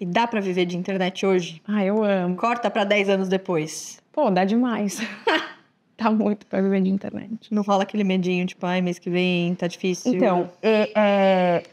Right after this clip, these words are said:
Speaker 2: esse medo, eu acho, eu, eu já falei muito disso na terapia, e eu acho que o único jeito de não sentir esse medo é ser herdeiro, tá? <laughs> Que se você não for herdeiro, não importa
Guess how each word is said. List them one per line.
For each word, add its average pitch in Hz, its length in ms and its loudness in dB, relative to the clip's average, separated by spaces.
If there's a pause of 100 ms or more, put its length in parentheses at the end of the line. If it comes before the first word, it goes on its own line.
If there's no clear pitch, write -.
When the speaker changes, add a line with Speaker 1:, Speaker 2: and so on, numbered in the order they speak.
Speaker 2:
esse 240 220 2
medo, 220 720 2 (680)
eu 196 160 2
acho, 202 440 0
eu, 196 120 0
eu 190 340 2
já 208 100 2
falei 233 180 0
muito 247 280 2
disso 233 220 0
na 220 120 -2
terapia, 180 600 0
e 175 60 2
eu 185 100 2
acho 208 260 -2
que - 120 -8
o 226 40 2
único 339 340 0
jeito 214 800 0
de 202 160 -2
não 220 180 2
sentir 330 440 -2
esse 240 180 0
medo 185 560 0 (640)
é 262 80 -4
ser 302 220 2
herdeiro, 185 280 0 (960)
tá? - 280 -4
<laughs> - 40 -20 (400)
Que - 240 2
se - 240 -2
você 359 180 0
não 226 100 -2
for 240 160 -4
herdeiro, 262 640 2 (140)
não 226 100 0
importa 269 400 -2